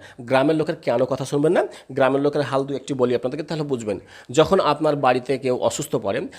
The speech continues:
যখন আপনার ফ্যামিলিতে কেউ অসুস্থ পড়ে, তখন দেখবেন গ্রামের সবাই ডাক্তার হয়, সবাই ডাক্তার। কত যে বড় বড় জ্ঞানী ডাক্তার, বুঝলেন একদম। তখন আপনার যে যা পারে সেটাই বলবে। এবার দেখেন এখানে কোথায় ভুল হচ্ছে।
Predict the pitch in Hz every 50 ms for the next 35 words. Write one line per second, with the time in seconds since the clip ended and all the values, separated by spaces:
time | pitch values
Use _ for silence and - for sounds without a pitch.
0 | - - 139 143 156 160 143 156 147 139 - - 139 139 139 131 139 - 139 127
1 | 95 107 - - 135 - 131 113 123 131 135 131 135 123 127 120 127 117 110 120
2 | 113 120 120 - - 113 117 113 110 98 - - - 95 90 87 87 - _ _
3 | _ - - 320 247 196 147 117 - - 104 92 - 147 - - - - - _
4 | - 359 381 359 359 277 226 240 208 190 185 185 180 180 175 165 147 160 156 160
5 | 156 143 139 143 - 139 131 127 131 123 123 123 117 113 113 107 107 - - 139
6 | 156 147 135 - 139 113 110 139 151 147 147 139 139 135 131 - 143 131 135 127
7 | 123 127 123 135 160 - - - - - - 165 170 185 175 170 151 165 165 151
8 | 156 156 156 160 147 - 151 143 123 123 120 113 110 - - 104